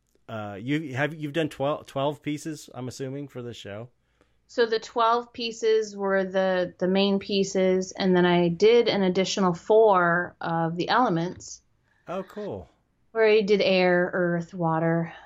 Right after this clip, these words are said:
Speaker 2: fire.
Speaker 1: This is very magical kind of stuff, you know.
Speaker 2: Oh, I wanna get even more into it.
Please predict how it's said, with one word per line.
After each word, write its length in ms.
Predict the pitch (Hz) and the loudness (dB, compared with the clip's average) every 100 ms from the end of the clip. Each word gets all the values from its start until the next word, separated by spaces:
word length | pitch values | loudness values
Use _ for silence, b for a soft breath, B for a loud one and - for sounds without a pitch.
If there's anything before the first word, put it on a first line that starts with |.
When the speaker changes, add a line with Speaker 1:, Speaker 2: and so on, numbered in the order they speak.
| B | B
Speaker 2:
fire. 600 | 180 160 160 160 165 - | -2 0 0 -2 -6 -12
Speaker 1:
This 140 | - | -16
is 80 | 127 | -12
very 280 | 110 131 131 | -6 -4 -4
magical 600 | 117 123 123 - 107 104 _ | -6 -8 -8 -10 -10 -12 _
kind 160 | - 110 | -14 -12
of 60 | 92 | -12
stuff, 300 | 120 107 85 | -12 -12 -14
you 60 | |
know. 220 | 78 78 - _ _ _ _ _ 190 | -18 -18 -20 _ _ _ _ _ -2
Speaker 2:
Oh, 460 | 196 196 190 175 | 0 0 0 0
I 140 | 165 170 | -2 -2
wanna 480 | 175 180 180 175 165 - - | -2 0 0 0 -2 -8 0
get 180 | 170 - | 2 4
even 220 | 170 160 | 4 6
more 240 | 165 170 165 | 6 6 2
into 400 | 160 160 165 143 | 2 0 0 -2
it. 220 | 123 | -2